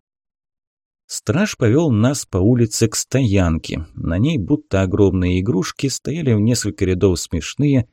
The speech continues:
округлые, совершенно одинаковые и различающиеся лишь цветом автомобили. Страж застыл в ожидании чего-то. Я взглянул на Карину. Она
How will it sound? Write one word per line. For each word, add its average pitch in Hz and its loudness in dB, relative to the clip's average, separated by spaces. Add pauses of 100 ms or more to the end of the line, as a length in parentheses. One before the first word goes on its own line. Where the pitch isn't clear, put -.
(260)
округлые, 135 2
совершенно 104 2
одинаковые 113 0
и 98 2
различающиеся 92 0
лишь 98 -2
цветом 95 0
автомобили. 92 0 (440)
Страж - -2
застыл 98 0
в 117 2
ожидании 110 0
чего-то. 90 0 (220)
Я 95 -2
взглянул 92 0
на 80 -2
Карину. 127 0 (360)
Она 175 2